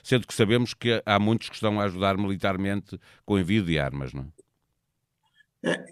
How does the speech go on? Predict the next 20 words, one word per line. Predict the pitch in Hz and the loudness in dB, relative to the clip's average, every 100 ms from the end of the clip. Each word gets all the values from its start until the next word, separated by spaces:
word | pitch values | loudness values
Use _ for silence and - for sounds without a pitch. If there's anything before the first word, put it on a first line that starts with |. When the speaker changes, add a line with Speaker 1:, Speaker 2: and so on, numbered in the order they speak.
| 214 | 4
Speaker 2:
esse, | 226 - - 214 | 6 6 8 8
esse | 208 190 - - | 8 4 4 6
impacto | 185 - 175 - 185 | 4 6 6 6 4
é | 196 | 6
grande | 151 143 131 120 | 6 6 4 2
em | 131 | 0
termos | 127 156 143 | 2 2 2
psicológicos, | 147 - 180 185 147 147 135 143 - | 0 0 0 4 6 6 4 -2 -2
como | 143 135 | 0 2
disse | 131 131 | 0 0
há | 139 | 0
pouco, | - 147 151 131 | 0 -4 0 0
em | 123 | 4
termos | 135 120 | 4 4
morais, | 113 120 135 139 | 4 6 8 8
é | 143 | 4
importante | 139 143 151 147 | 2 2 0 2
ter | 147 | 4
esse | 151 139 147 | 4 4 0
apoio. | 131 123 110 | -2 -4 -8